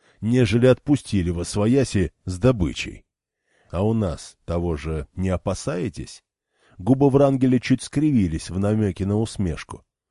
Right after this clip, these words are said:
У вас нет. По ряду причин. В том числе и потому, что у меня имеется небольшая личная гвардия, несколько десятков бойцов, но таких, что каждый стоит взвода,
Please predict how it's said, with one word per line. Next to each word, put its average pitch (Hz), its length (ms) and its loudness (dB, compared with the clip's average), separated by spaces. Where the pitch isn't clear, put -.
У 78 140 -6
вас 92 400 -8
нет. 78 440 -8
По 190 140 0
ряду 143 280 2
причин. 123 540 -8
В - 100 -20
том 110 220 4
числе 101 380 -2
и 92 40 0
потому, 104 520 0
что 85 280 -4
у 85 60 -2
меня 98 360 0
имеется 101 420 0
небольшая 101 580 2
личная 107 460 0
гвардия, 113 600 2
несколько 143 520 0
десятков 131 540 0
бойцов, 120 640 -2
но 101 200 0
таких, 113 360 2
что 101 200 -2
каждый 90 580 0
стоит 165 380 4
взвода, 123 680 2